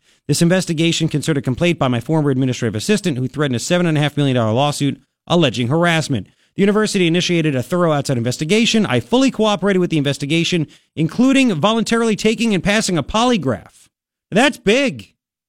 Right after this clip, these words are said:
You pass a polygraph? Only George Costanza can get away with that one. "The university determined that there was no truth to her accusations and found me innocent of any wrongdoing. This was a thorough investigation. It lasted over ten weeks, included multiple sta-, multiple members of my current and former staff.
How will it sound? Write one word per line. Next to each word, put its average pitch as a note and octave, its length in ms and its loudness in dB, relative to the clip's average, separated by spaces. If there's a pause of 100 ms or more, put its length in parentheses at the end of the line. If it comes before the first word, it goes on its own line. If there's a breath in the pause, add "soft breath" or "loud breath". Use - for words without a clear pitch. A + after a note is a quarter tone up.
(120)
You D3 80 -2
pass A#3 260 2
a F3 40 -2
polygraph? C#4 720 0 (720)
Only B3 180 4
George B3 320 2
Costanza B3 460 0
can D3+ 80 -2
get F3 100 2
away F3+ 120 2
with F#3 100 2
that F3+ 160 0
one. G#2+ 260 -6 (400)
"The F#3+ 60 2
university A#3 500 2
determined F3+ 520 2
that C#3 40 -6
there E3 100 2
was D3+ 140 0
no G3 160 2
truth - 280 -4
to E3+ 60 -2
her F3+ 120 2
accusations E3+ 600 0
and D3+ 100 -2
found D3+ 160 0
me C#3 60 0
innocent F3 380 0
of C3 60 -2
any D3+ 160 2
wrongdoing. C#3 680 0 (680)
This F3+ 140 0
was F#3+ 120 2
a E3+ 100 2
thorough A3 300 0
investigation. F#3+ 600 0
It F3+ 60 2
lasted D#3+ 300 0
over C3+ 160 0
ten C#3+ 220 0
weeks, G3 340 0
included C3+ 400 -2
multiple B2 340 -2
sta-, D#3 280 -4
multiple D3+ 320 0
members C#3+ 280 0
of A2+ 100 -4
my A#2 100 -2
current C#3 260 -4
and G#2 60 -10
former G#2+ 160 -6
staff. D#3+ 440 -2